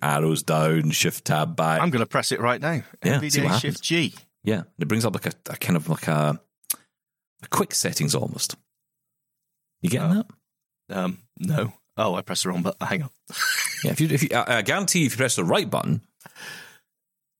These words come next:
Speaker 2: No, I'm not getting it. I must be doing something wrong. N V D A Shift G.
Speaker 1: Yeah.
Speaker 2: N V D A Shift G. No, I get nothing.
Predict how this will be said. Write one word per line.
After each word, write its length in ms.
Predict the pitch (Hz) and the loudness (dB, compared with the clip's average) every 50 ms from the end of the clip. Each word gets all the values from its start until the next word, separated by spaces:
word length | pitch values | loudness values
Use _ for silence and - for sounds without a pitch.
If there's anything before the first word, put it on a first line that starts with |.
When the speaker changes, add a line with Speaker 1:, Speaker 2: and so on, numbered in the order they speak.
| _ _ _ _ - | _ _ _ _ 0
Speaker 2:
No, 300 | 180 285 381 339 - - | 2 4 4 4 2 0
I'm 180 | - 120 131 120 | 0 0 2 2
not 180 | 107 98 - - | 0 -2 -4 -4
getting 240 | 87 90 90 95 | -4 -2 0 0
it. 160 | 104 101 - - _ _ _ | 0 -2 -4 -8 _ _ _
I 120 | 101 104 98 | -4 -2 0
must 220 | 95 90 - - | 0 0 -2 -2
be 80 | - 90 | -4 -2
doing 180 | - 92 92 | -2 0 0
something 320 | - - 92 90 - 95 95 | 0 0 -2 -2 0 0 2
wrong. 240 | 95 95 90 95 - | 2 2 0 0 0
N 160 | 143 170 202 | 0 2 2
V 120 | 190 202 196 | 2 2 2
D 100 | 196 196 | 4 2
A 120 | 202 190 | 4 2
Shift 420 | 180 - - - 214 180 - - - | 2 2 2 2 2 0 -2 -2 -2
G. 440 | - 143 151 156 135 95 - - - - | 0 2 4 2 2 0 -4 -10 -12 -4
Speaker 1:
Yeah. 260 | - - - 220 - - - _ _ _ _ _ _ _ _ _ _ _ _ _ _ _ _ _ - | 0 0 2 2 0 -4 -8 _ _ _ _ _ _ _ _ _ _ _ _ _ _ _ _ _ -18
Speaker 2:
N 140 | 135 104 90 | -16 -16 -14
V 120 | - - | -14 -12
D 120 | 90 107 107 | -8 -4 0
A 180 | 139 175 202 | 0 0 0
Shift 340 | 196 - - 160 151 - - | -2 -4 -4 -4 -6 -4 -2
G. 320 | - - 233 240 185 120 - _ _ _ _ _ _ _ _ _ _ - _ _ _ _ _ | 0 2 2 4 2 0 -2 _ _ _ _ _ _ _ _ _ _ -20 _ _ _ _ _
No, 200 | - 113 113 127 | -2 0 2 2
I 100 | 104 123 | 2 0
get 180 | 135 123 - - | 0 -2 -4 -4
nothing. 320 | 120 131 - - 135 - | -4 -4 -2 -4 -4 -6